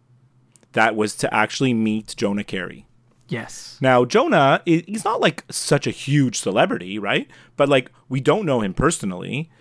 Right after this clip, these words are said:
Speaker 1: um, even though he's originally from Montreal. But, like, I listen to his podcast. I listen to all, whenever he's a guest on another podcast, I've seen him on T V. I read his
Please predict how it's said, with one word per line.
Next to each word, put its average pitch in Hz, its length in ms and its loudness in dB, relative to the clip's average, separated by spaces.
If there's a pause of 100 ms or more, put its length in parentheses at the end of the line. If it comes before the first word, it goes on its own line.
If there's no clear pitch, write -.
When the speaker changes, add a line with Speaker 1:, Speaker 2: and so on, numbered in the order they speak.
(340)
Speaker 1:
um, 101 320 2
even 131 180 -2
though 113 120 4
he's 110 220 -4
originally 113 300 -2
from 104 160 -8
Montreal. 104 560 -2
But, 135 180 -4
like, 147 200 2
I 120 60 -4
listen 98 260 -4
to 160 80 2
his 185 100 0
podcast. 143 640 2
I 110 40 -4
listen 107 340 -2
to 143 320 0 (360)
all, 120 280 6
whenever 123 300 -2
he's 151 100 -4
a 151 60 -2
guest 131 320 2
on 143 80 4
another 135 260 0
podcast, 120 600 0
I've 90 80 -10
seen 127 200 -2
him 131 80 -2
on 127 120 -2
T 139 240 -6
V. 131 240 0
I - 20 -2
read 110 240 -4
his 123 180 -4